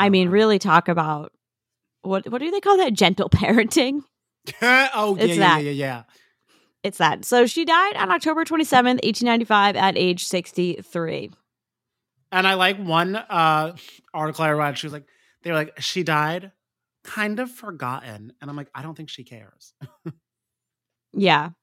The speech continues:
Speaker 2: I know. 'Cause, well, maybe that's the ultimate, you know, revenge, is that she was not,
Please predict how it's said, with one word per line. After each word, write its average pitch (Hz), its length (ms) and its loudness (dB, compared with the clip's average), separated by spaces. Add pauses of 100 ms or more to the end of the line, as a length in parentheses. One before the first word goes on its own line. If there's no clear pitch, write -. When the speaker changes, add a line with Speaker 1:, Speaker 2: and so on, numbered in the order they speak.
Speaker 2:
I 196 100 2
know. 240 180 6
'Cause, 202 200 -6
well, 269 360 0 (440)
maybe 320 240 2
that's 339 400 0
the 254 160 0
ultimate, 240 680 2 (840)
you 190 180 2
know, 170 420 4 (1400)
revenge, 202 600 2
is 220 280 2
that 196 380 4
she 208 640 4
was 208 300 2
not, 175 400 2